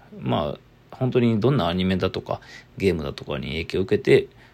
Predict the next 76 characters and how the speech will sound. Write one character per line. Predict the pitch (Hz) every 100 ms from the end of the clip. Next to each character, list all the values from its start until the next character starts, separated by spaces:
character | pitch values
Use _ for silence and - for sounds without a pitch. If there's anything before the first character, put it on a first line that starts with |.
| _ _ - - -
な | 98
ん |
か | -
キ | -
ャ | 85
ラ | 82
ク |
タ | -
ー | 52
っ |
て | - 76
い |
う | 73
も | 71
の | 71
を、 | 71 98 - 120 - - -
ま | -
あ、 | -
真 | 95
剣 | 87 90
に |
考 | - 90 87
え |
た | 82 -
り、 | 151 - - - -
作 | - 92 -
品 |
に | 90
使 | - 92
う |
よ |
う |
に | 80
な |
っ | -
た | -
の |
か | -
と | -
か、 | 67 - - - - - - -
そ | - -
う | 107
い |
う | 110
と | -
こ | -
ろ | 123 139
を、 |
ま | 90
あ、 |
話 | - 92 -
を | -
聞 | 98
い |
て | 95
み | 95
た | 104
く | -
て |
で | 107
す | -
ね。 | 131 - - - - - - - -
ま |
あ、 | 131
高 | 151 196
倉 | 220
和 | 196 196
樹 | 196 180
さ | -
ん | -
っ |
て | - - 80
い |
う |
の | 67 60
は、 | 55 50